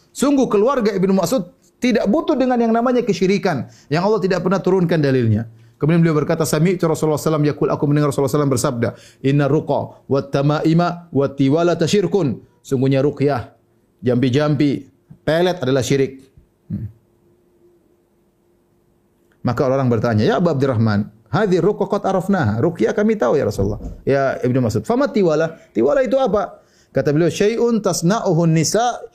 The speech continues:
yatahabbabna ila azwajihinna." Itu semacam sihir pelet yang menjadikan suami-suami jatuh cinta kepada istrinya. Ini semua syirik, kata Ibnu Mas'ud. Tapi intinya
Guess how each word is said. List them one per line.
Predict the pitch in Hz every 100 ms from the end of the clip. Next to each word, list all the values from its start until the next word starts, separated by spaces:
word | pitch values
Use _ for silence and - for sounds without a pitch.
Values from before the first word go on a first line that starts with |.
| _
yatahabbabna | 156 165 156 160 196 214 185
ila | 165 156
azwajihinna." | 127 139 123 117 110 113
Itu | 330
semacam | 214 196 170 147
sihir | 135 131 196 170
pelet | 139 185 226 - - - _
yang | 135 139
menjadikan | 139 165 175 147
suami-suami | 143 139 123 151 151 139
jatuh | -
cinta | 127 143 135
kepada | 117 120 135
istrinya. | 120 117 113 107 104 101 -
Ini | - 123 113
semua | 117 117
syirik, | 117 127 113 -
kata | 147 135 - _ _ _
Ibnu | 101 104 104
Mas'ud. | 110
Tapi | 151 202 185
intinya | 196